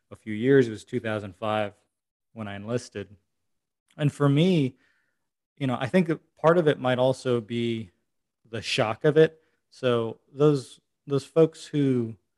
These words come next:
who were, who were on that mountain, or those folks who experienced those first few years of war, when we were often, you know, as a society, shocked by the brutality of our enemy at the time,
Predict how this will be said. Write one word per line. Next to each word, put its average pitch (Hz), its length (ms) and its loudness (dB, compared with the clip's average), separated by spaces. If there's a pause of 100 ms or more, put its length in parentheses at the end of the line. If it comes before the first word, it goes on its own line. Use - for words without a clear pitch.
(320)
who 120 140 -4
were, 120 220 -2
who 120 100 -8
were 120 160 2
on 123 220 0
that 113 200 -4
mountain, 107 500 -14 (200)
or 113 80 -6
those 113 160 -6
folks 123 280 2
who 127 80 -4
experienced 120 520 -2
those 110 160 -10
first 120 280 -4
few 113 160 -14
years 113 260 -4
of 104 100 -10
war, 113 360 2 (280)
when 120 200 -4
we 131 100 2
were 127 240 2
often, 113 680 -4 (200)
you 117 80 -8
know, 107 80 -6
as 110 140 -6
a 107 80 -12
society, 117 580 -6
shocked 107 540 -4
by 110 160 0
the 110 60 -4
brutality 120 800 0 (400)
of 113 220 -4
our 107 220 -2
enemy 117 460 0 (260)
at 107 140 -14
the 107 60 -12
time, 101 420 -16